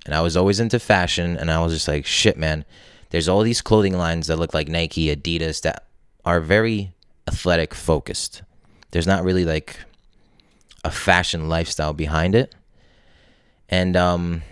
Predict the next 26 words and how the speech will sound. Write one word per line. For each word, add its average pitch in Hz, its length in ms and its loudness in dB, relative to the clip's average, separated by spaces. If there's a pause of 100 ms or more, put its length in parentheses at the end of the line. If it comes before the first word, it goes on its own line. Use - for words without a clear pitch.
(180)
I 92 80 2
was 98 120 2
inspired 101 480 4
by 92 120 6
Randall 92 320 2
Pitch - 280 0
from 73 180 -8
Live 80 180 0
Fit 73 300 -4 (340)
Apparel. 73 420 -2 (380)
It's - 120 -6
another 82 280 0
company 82 420 -2
out 78 140 -2
west. 78 420 -2
He's 78 160 -4
probably 78 260 -2
one 78 140 -4
of 76 80 -2
the 76 100 -2
leaders 78 480 -2
in 76 80 -6
the 73 80 -4
space. 76 460 -2
And, 76 180 -6
um, 71 200 -8